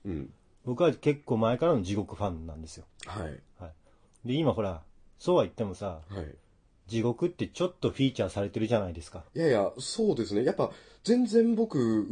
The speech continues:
Speaker 1: 疎かったんで、
Speaker 2: うん。
Speaker 1: 調べ始めるまでは知らなかったんですけど、
Speaker 2: うん。
Speaker 1: まあ、まず東村明子さんの、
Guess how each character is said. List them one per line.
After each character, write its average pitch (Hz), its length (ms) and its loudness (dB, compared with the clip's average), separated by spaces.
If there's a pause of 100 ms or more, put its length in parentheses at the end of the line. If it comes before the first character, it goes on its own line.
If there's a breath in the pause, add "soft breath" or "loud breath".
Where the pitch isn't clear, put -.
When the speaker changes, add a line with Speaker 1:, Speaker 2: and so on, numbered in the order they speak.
Speaker 1:
疎 - 100 -2
か 127 120 2
っ 90 120 -6
た 82 100 -4
ん 78 120 -6
で、 87 240 0
Speaker 2:
う 76 80 -2
ん。 98 180 -2
Speaker 1:
調 175 120 -2
べ 170 80 -4
始 160 280 -2
め 175 120 0
る 156 180 -2 (240)
ま 87 160 -4
で 85 80 -4
は 78 120 -2
知 90 140 -8
ら 104 80 -2
な 107 120 0
か - 100 -10
っ 73 100 -12
た - 80 -12
ん 55 80 -12
で - 60 -14
す - 100 -18
け - 80 -14
ど、 82 140 -4
Speaker 2:
う 123 180 -8
ん。 80 220 -10 (460 soft breath)
Speaker 1:
ま 170 100 -2
あ、 - 20 -4
ま 147 140 0
ず 95 140 -6
東 101 420 -6
村 87 280 -6
明 78 140 -6 (140)
子 80 80 -12
さ 76 120 -14
ん 65 200 -12
の、 62 280 -10